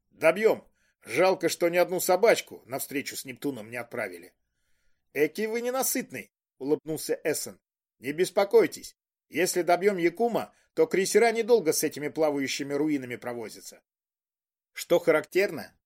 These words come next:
будь Якума с Нанивой против Баяна и Богатыря двое на двое, то неизвестно, кто бы победил в этом бою, а, скорее всего,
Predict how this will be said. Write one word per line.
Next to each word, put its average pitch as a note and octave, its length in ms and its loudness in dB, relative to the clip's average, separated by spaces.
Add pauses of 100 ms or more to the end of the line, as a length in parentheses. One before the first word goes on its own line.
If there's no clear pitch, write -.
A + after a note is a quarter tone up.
(120)
будь E3 340 -6
Якума D3+ 580 -4
с - 160 -10
Нанивой D3+ 440 -4
против D3+ 420 -2
Баяна D3 360 0
и C3 60 -4
Богатыря C3 500 0
двое C#3+ 300 0
на D3 120 -4
двое, C#3 340 -4 (240)
то C#3+ 100 -6
неизвестно, F3 560 -4
кто - 220 0
бы F#3+ 140 2
победил E3 380 -2
в D3 60 0
этом D3+ 240 -2
бою, C#3 380 -4 (340)
а, B2 120 -8
скорее F3 340 2
всего, - 380 -10